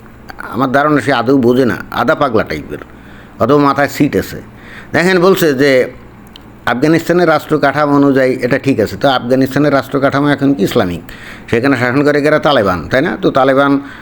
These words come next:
এদেরকে তো বাংলাদেশের মানুষ খালি না, সারা দুনিয়ার মাম-, মানুষ কিন্তু মানে মমিন মুসলমান, তারা কিন্তু এই আফগানিস্তানের তালেবানদেরকে খাঁটি আদর্শ, আহ, মুসলমান হিসেবে মনে করে। তো তাদের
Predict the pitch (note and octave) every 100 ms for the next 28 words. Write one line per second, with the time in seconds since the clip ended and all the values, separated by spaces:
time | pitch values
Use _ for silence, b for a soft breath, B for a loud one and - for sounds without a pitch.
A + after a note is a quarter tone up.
0 | B B B - - C#3 D3+ D3 D3 D3
1 | D3 D3 C#3 C3 E3 - D3+ C#3 D3 -
2 | C#3+ A#2+ A2+ C#3+ E3 D#3 D#3+ D#3+ D3+ C#3+
3 | C#3 C3 C3+ C#3 - C#3+ D3 C3 B2+ C3+
4 | C3 C#3+ E3 E3 D#3 C#3+ C3 A#2+ A#2 C#3
5 | C#3 D3 D3 C3 C#3+ B2+ C3+ C3+ - D3
6 | C#3+ B2 B2 B2+ C#3 D3+ D#3 D#3 D#3 C#3
7 | B B B B B A#2 A#2+ D3 - D3+
8 | D3 - C3 B2+ B2 - - D#3 D#3+ D#3
9 | D3+ C3+ C#3+ C#3+ E3 D#3+ G#2+ F#2+ G2 B2
10 | B2 A#2+ C#3 G3